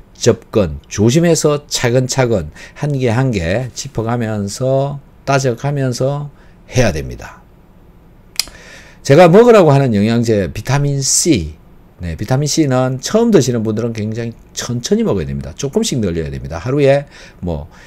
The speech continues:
이 일 그램 정도 먹다가 또 이 그램으로 늘리고 삼 그램으로 늘리고 사 그램으로 늘리고 차근차근 늘려가야 된다. 한 방에 육 그램씩 막 먹-, 먹으시는 분들이 있는데요. 그러면은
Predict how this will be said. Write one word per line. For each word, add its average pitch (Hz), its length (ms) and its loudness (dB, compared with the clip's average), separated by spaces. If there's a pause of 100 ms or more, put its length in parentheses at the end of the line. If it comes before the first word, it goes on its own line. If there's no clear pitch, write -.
(220)
이 113 380 0
일 151 160 6
그램 135 260 4
정도 87 260 -2
먹다가 127 680 -2
또 85 260 -2
이 98 140 0
그램으로 101 360 2
늘리고 107 440 -2
삼 98 220 -6
그램으로 101 380 -2
늘리고 104 560 -6
사 101 200 -10
그램으로 98 380 -6
늘리고 101 400 -4
차근차근 - 600 -6
늘려가야 101 440 4
된다. 67 400 -12 (340)
한 151 400 -2
방에 175 320 6
육 - 260 -4
그램씩 151 460 4
막 120 220 2
먹-, 107 260 2
먹으시는 127 440 2
분들이 98 300 0
있는데요. 101 800 -2 (300)
그러면은 139 840 0